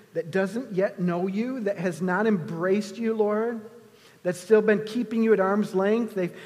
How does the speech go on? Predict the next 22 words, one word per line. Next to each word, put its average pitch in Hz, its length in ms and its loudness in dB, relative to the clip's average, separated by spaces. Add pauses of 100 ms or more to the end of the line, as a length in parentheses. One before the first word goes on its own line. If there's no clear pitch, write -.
(140)
they've 196 180 6
been 208 140 4
content 208 500 0
to 196 100 0
let 190 180 4
it 202 120 -4
be 190 140 0
their 180 140 0
parents' 185 560 -4
faith 208 480 -2 (340)
or 180 140 -2
their 180 80 0
grandparents' 185 840 -2
faith 185 380 0 (340)
or 175 100 -6
their 170 120 -6
spouse's 185 800 -6
faith, 190 400 -2 (360)
but 175 120 -2
it's 175 200 -4
not 180 320 -4
theirs. 180 540 -2